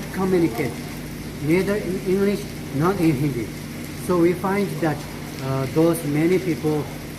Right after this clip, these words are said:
including, uh, Indian locals in remote area, we find to access a proper medical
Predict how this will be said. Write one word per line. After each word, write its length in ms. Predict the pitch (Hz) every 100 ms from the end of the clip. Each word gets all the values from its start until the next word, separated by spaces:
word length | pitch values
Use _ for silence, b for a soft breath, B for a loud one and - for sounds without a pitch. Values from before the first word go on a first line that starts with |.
| -
including, 600 | 180 208 196 190 202 175
uh, 500 | - - 143 131 131 - - - -
Indian 540 | 185 165 185 180 175 147 - - 131
locals 480 | 165 170 170 147 -
in 140 | 160
remote 340 | 160 165 175 180
area, 500 | 156 131 120 117 143 - - -
we 100 | 147
find 340 | 170 190 170 156 - - - -
to 120 | 208 226
access 480 | 190 - - 190 - - - - -
a 80 | 156
proper 300 | 175 190 202
medical 520 | 180 180 175 190 175